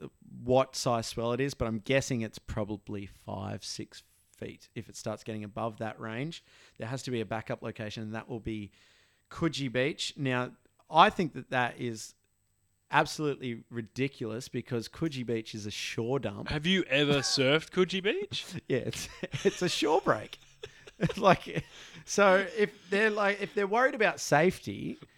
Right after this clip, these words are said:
Speaker 1: I mean, just going to the next worst possible beach in Sydney for neck injuries, why not?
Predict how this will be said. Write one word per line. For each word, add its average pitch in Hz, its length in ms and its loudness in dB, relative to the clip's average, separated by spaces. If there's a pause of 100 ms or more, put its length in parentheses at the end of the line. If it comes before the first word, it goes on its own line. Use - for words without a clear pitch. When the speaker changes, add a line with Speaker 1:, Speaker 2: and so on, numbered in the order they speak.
(280)
Speaker 1:
I 165 140 4
mean, 156 420 4
just 175 300 0
going 165 280 4
to 170 120 -4
the 147 100 -2
next 143 640 -2
worst 139 540 -2 (260)
possible 135 480 -2
beach 117 500 -2
in 131 160 -6
Sydney 123 600 -8 (320)
for 135 260 4
neck 127 300 2
injuries, 107 640 -4 (320)
why 370 140 -4
not? 403 260 -2